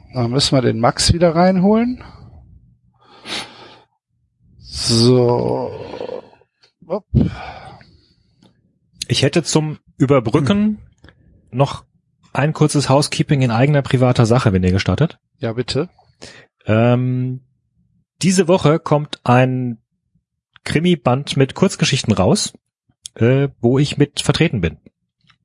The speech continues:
Speaker 2: Mit dem wunder-, wunderschönen Titel Banken, Bembel und Banditen. Ähm, geht um Kurzkrimis aus der gesamten Region Rhein-Main, also Darmstadt, Frankfurt,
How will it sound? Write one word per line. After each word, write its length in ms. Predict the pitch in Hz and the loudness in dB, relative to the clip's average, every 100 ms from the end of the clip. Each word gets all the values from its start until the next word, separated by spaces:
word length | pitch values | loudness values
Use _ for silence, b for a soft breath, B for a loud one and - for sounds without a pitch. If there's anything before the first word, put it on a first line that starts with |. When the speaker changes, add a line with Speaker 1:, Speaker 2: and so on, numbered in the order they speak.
| _ _ _ _ _ _ _ _ _ - - | _ _ _ _ _ _ _ _ _ -18 -8
Speaker 2:
Mit 300 | 123 127 - | -4 -2 0
dem 320 | 120 123 123 _ _ _ | 0 -2 -8 _ _ _
wunder-, 380 | 123 208 226 | 0 2 2
wunderschönen 440 | 175 170 160 156 147 | 2 2 2 0 2
Titel 360 | 156 156 151 | 0 2 -2
Banken, 480 | 120 - 185 202 180 | -2 -2 0 0 0
Bembel 340 | 131 160 160 147 | -2 0 0 2
und 180 | 139 | 0
Banditen. 560 | 139 120 139 - 131 - _ _ B B B B B B B B B - _ _ | 2 0 -2 -4 -6 -6 _ _ B B B B B B B B B -20 _ _
Ähm, 440 | 110 113 110 113 _ _ _ _ - | -2 0 -4 -8 _ _ _ _ -4
geht 280 | 110 127 - | 0 0 0
um 320 | 123 131 127 - | -2 0 -4 -4
Kurzkrimis 600 | 143 139 - 143 135 - | -4 -2 -2 0 0 0
aus 200 | 127 131 | 0 2
der 80 | 127 | 2
gesamten 300 | 120 - 127 | 2 0 -2
Region 360 | 123 123 127 | 2 2 2
Rhein-Main, 560 | 117 110 110 123 151 156 | 2 2 2 2 0 0
also 320 | 101 101 107 | 0 2 2
Darmstadt, 520 | 101 123 127 117 - | 2 -2 2 0 0
Frankfurt, 760 | - 107 123 - 113 - - | -6 -2 -2 2 2 0 -10